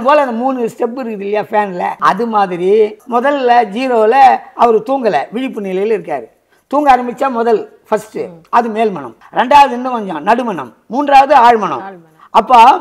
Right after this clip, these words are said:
Speaker 1: முதல்ல வரும்போது அவருக்கு அந்த ம-, கொஞ்சம் தான் காத்து வரும். ஆ, மனமும் அந்த அலை வந்து அலை வீச்சு கொஞ்சம் அதிகமா இருக்கும். உன் மனம் வந்து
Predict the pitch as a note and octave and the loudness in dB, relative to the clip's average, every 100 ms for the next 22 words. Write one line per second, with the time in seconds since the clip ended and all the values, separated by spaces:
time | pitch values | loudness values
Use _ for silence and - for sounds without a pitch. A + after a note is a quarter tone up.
0 | - - _ F#3 A3+ C4+ D#4+ E4 C#4+ C4+ | -4 -20 _ -4 0 0 4 4 4 2
1 | B3+ B3+ B3+ A#3 A#3 A3 A3 G#3 G#3 G3 | -4 0 0 2 -2 -2 -2 -4 -4 -4
2 | A#3+ B3+ C4 B3+ B3+ G#3+ F3 D#3 D3 - | -4 -4 -6 -6 -4 -4 -6 -8 -12 -2
3 | G3 G3 F3+ F3+ E3+ - _ _ _ _ | 0 0 -2 -2 -4 -8 _ _ _ _
4 | F3 G#3 F#3 C4+ D#4 C#4+ F3+ G3+ B3+ D#4+ | -4 -2 -2 -2 0 0 -2 -2 -6 -8
5 | F#3+ A3+ G#3+ G3 C#4 B3 G#3 G#3 G3 B3+ | -8 0 2 2 0 -2 -4 -2 0 -2
6 | B3+ G#3+ - G#3+ F#3+ E3+ D3 A#2+ A#2+ _ | -4 -8 -8 -8 -6 -6 -8 -12 -20 _
7 | _ _ _ _ - D3+ G#3 G3 E3 C#3 | _ _ _ _ -14 -10 -8 -8 -12 -14
8 | G#2+ _ _ _ _ _ - D#3 D#3 D3 | -20 _ _ _ _ _ -18 -14 -14 -8
9 | D#3 A3+ G3+ F#3 | -6 -6 -6 -8